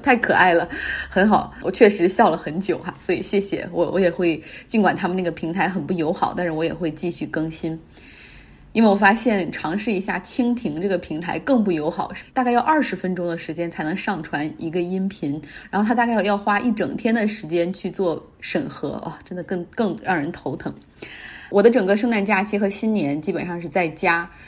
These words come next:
有很多人和我一样是严格遵守政府的居家隔离政令，但也有很多人选择出行，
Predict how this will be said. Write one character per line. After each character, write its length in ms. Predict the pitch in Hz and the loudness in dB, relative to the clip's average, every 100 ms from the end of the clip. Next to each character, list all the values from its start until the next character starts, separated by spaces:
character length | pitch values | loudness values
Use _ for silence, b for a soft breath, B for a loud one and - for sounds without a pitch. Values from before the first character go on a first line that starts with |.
| B | B
有 240 | 175 202 | 2 2
很 200 | 226 190 | 2 -2
多 220 | 156 196 202 | 0 2 2
人 240 | 156 147 | 0 -2
和 160 | - 185 | -2 -2
我 140 | 160 | 0
一 160 | 143 160 | -2 -2
样 240 | 202 165 | -2 -2
是 100 | 175 | -6
严 240 | 160 156 226 | -6 -2 0
格 180 | 220 180 | 2 0
遵 240 | 208 214 | 0 0
守 260 | 214 - - | 0 -4 -2
政 240 | 240 208 | -2 -2
府 160 | 190 - | -4 -8
的 80 | |
居 160 | - 196 | -8 -4
家 220 | 190 196 | -2 -2
隔 180 | 196 170 | 0 0
离 220 | 170 156 | 0 -2
政 280 | 160 233 190 | -2 -2 0
令， 200 | 208 175 B B B B | 0 -2 B B B B
但 160 | 302 262 | 2 4
也 60 | |
有 100 | 277 | 4
很 220 | 311 196 147 | 4 0 0
多 180 | 185 | 2
人 160 | 190 156 185 196 | 2 2 -2 -6
选 320 | - 170 147 | -4 -2 -2
择 140 | 165 | -2
出 220 | 170 247 | -2 -2
行， 280 | 240 156 160 | -2 -4 -8